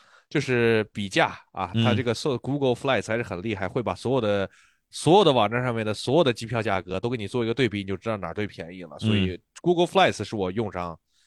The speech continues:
Speaker 1: 至少国际机票吧，啊，最，最，最，最，最好使的。你，你有推荐的吗？
Speaker 2: 之前我当时用哪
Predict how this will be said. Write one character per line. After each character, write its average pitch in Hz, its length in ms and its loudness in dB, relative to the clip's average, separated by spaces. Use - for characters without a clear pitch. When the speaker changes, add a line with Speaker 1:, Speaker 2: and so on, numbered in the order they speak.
Speaker 1:
至 175 120 -4
少 117 120 4
国 113 180 -2
际 160 120 -8
机 104 120 -8
票 98 220 -4
吧， - 140 -14
啊， 90 140 -6
最， 101 180 -6
最， 104 160 -6
最， 104 200 -4
最， 101 160 -8
最 104 140 -6
好 90 180 -6
使 - 180 -14
的。 - 100 -20
你， 101 160 -12
你 110 120 -10
有 110 200 -2
推 101 200 -6
荐 92 160 -4
的 85 60 -12
吗？ 71 140 -16
Speaker 2:
之 190 120 -12
前 151 180 -6
我 123 80 -6
当 101 140 -4
时 139 60 -6
用 135 180 -6
哪 73 80 -12